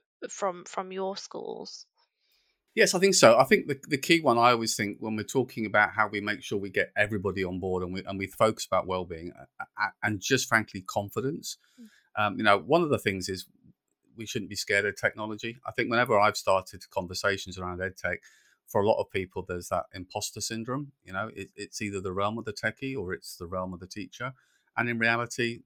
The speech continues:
Speaker 2: these conversations are joined up. There's different strands and different viewpoints. So actually, um, whereas perhaps you might find sometimes there's a, there's a natural persuasion for the, for the I T manager, the network manager to start the conversation in a very technical way.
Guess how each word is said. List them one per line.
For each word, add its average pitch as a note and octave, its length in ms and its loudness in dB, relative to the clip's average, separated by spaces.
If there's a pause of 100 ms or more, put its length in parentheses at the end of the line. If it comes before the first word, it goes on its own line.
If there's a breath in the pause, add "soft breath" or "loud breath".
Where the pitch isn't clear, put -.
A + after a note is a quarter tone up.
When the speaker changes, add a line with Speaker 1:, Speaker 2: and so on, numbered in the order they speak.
Speaker 2:
these A2+ 200 -10
conversations G2 680 -2
are F2 60 -14
joined F2+ 320 -10
up. G#2+ 200 -6
There's G2 160 -10
different G2 320 -6
strands F2+ 380 -4
and F2+ 100 -12
different F2 380 -14
viewpoints. F#2+ 600 -10 (460)
So - 160 2
actually, B2 440 4
um, A#2 240 0 (800)
whereas C3 260 4
perhaps - 380 0
you G#2+ 60 -6
might G2+ 200 0
find F#2+ 220 -2
sometimes F2+ 460 -6
there's F2+ 100 -10
a, F#2+ 80 -8
there's F#2 180 -14
a F#2 60 -8
natural G2 400 -8
persuasion F#2 540 -6
for - 100 -18
the, F2 180 -16 (200)
for E2+ 60 -20
the D#2+ 220 -14
I G2 160 -4
T G2+ 140 -10
manager, G2 400 -6
the F2 80 -10
network G2+ 340 -4
manager F#2 360 -8
to - 180 -16
start - 300 0
the F2+ 80 -14
conversation F#2 640 -8
in F2+ 80 -12
a F2+ 40 -12
very F2 200 -6
technical F2 420 -6
way. F#2 240 -6